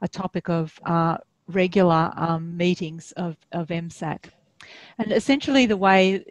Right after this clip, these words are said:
the, um, health technology assessment committees, there are two in Australia, as I say, M sac and P B A C,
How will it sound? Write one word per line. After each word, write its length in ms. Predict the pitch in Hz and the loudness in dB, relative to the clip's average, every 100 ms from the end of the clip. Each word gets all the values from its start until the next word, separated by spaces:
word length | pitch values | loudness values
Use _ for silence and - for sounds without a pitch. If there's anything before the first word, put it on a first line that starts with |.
| 180 | -4
the, 400 | 202 190 185 - | 0 0 -2 -2
um, 320 | 185 180 180 | 0 0 0
health 280 | 175 190 190 | -2 -4 -2
technology 560 | 208 - 185 196 190 180 | -4 -4 -4 -6 -2 -4
assessment 520 | - 196 - 185 - | -2 -6 -4 -8 -8
committees, 480 | 190 185 202 190 196 | -6 -2 -2 -2 -4
there 140 | 175 | -6
are 60 | 175 | -6
two 280 | - 208 190 | -10 -8 -6
in 100 | 185 | -8
Australia, 460 | - 185 180 180 | -6 0 0 2
as 160 | 175 175 | -2 -4
I 80 | 175 | -6
say, 300 | - 175 170 | -2 0 0
M 180 | 180 180 | -2 -6
sac 320 | - 170 - | -4 -4 -4
and 120 | 170 | -10
P 160 | - 180 | -8 -8
B 120 | 170 | -4
A 160 | 170 165 | -4 -4
C, 340 | - 175 | -6 -8